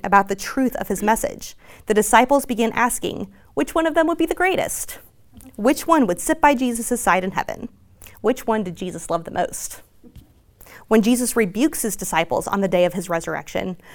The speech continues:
I don't think he's paying attention to their lack of belief in the accuracy of the details. I think he's saying, "You've missed the point entirely."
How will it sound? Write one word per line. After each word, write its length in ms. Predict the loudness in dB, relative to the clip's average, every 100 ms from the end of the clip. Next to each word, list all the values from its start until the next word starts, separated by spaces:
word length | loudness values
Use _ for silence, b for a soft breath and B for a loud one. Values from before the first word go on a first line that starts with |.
| B 2
I 100 | 4
don't 340 | 6 2 2
think 180 | 0 0
he's 120 | -4
paying 260 | -2 0 0
attention 440 | -2 -2 -2 -6
to 100 | -2
their 160 | 0 4
lack 260 | 4 4
of 160 | 0 0
belief 460 | -2 0 -2 -4
in 140 | -2 -2
the 140 | -2 0
accuracy 640 | 2 0 -4 -4 -2 -4
of 100 | -4
the 80 | -4
details. 720 | -6 -4 -6 -6 -8 -8 -10 -16 B B B 0
I 80 |
think 160 | 2 2
he's 180 | 0 2
saying, 420 | 2 4 0 -4 b b -2
"You've 240 | 0 2
missed 260 | 0 0 -2
the 80 |
point 340 | -4 -2 0 0
entirely." 680 | -2 2 2 2 -2 -6